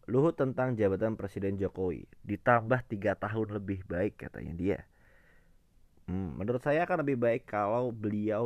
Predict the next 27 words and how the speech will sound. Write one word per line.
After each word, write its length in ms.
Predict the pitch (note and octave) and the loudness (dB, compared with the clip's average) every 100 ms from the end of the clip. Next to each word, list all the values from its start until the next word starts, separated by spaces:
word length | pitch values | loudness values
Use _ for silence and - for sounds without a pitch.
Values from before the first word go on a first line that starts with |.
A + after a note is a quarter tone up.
| A2+ | -2
diperpanjang 480 | G2+ - F#2 F#2 | -4 -6 -6 -4
tiga 240 | F2+ F2+ F2 | -6 -6 -4
tahun. 400 | F2 G#2 A#2 F2+ | -4 -2 -2 -4
Mungkin 320 | F2 - A2+ | -6 -6 -8
sekali 480 | - G2+ F#2+ A#2 - - | -6 -4 -2 -4 -10 -16
akan 320 | - - G#2 F#2+ | -14 -8 -6 -6
lebih 240 | F#2+ F#2 | -6 -4
baik 320 | F2+ G2 G#2+ - _ _ - - - | 0 0 -2 -12 _ _ -20 -20 -18
ditambah, 880 | F#2+ - F#2+ F#2+ F2+ - G2 G2+ G2 - - _ - - _ | -18 -6 -4 -4 -6 -12 -4 -4 -4 -10 -20 _ -20 -20 _
eh, 300 | G#2 G2+ E2 - G2 | 0 2 0 -4 -2
lebih 160 | G#2 | -2
baik 480 | F#2+ G2 F#2+ F#2+ B2 - - - - - - - | 0 2 2 2 0 -8 -20 -20 -20 -20 -20 -16
tiga 240 | - G2+ G#2 | -12 -4 -2
tahun 400 | - F#2+ A2+ B2 | -2 -2 -2 -2
cuman 320 | A2+ G#2 G2+ | -4 -4 -6
sekali." 480 | - F#2+ F#2 F#2+ - - _ - - - - - - - - - - - - | -8 -6 -4 -4 -6 -14 _ -20 -20 -20 -20 -20 -20 -20 -20 -20 -20 -20 -20
Gimana 400 | - F2 E2 E2 | -10 -6 -6 -6
sih? 160 | - - - - - - | -8 -14 -18 -20 -20 -16
Ini 320 | F2+ A2+ - - | -10 -10 -10 -8
ngekutip 560 | F#2+ - G#2 - - | -8 -6 -6 -6 -6
lagi 240 | F#2 G2+ A#2+ | -6 -4 -6
sih 160 | A#2+ | -10
sebenarnya, 480 | A#2 F#2+ F2+ F2 G2 | -12 -8 -6 -6 -6
gue 80 | A2 | -8
malas 320 | A2+ F#2+ A2 | -8 -10 -12
baca-baca 640 | - F2 - F2 F2 - F2+ | -10 -10 -6 -8 -8 -8 -8
berita 320 | F2 - | -8 -6